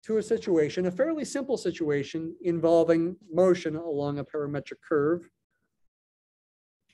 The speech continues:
Or probably better to say motion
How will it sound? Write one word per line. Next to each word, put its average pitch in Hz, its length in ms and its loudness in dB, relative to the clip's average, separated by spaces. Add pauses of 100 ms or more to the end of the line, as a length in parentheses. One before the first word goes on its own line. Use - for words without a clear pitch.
(1900)
Or 113 80 -16 (420)
probably 131 220 -4
better 135 240 0
to 127 100 -4
say 123 240 -4
motion 151 640 0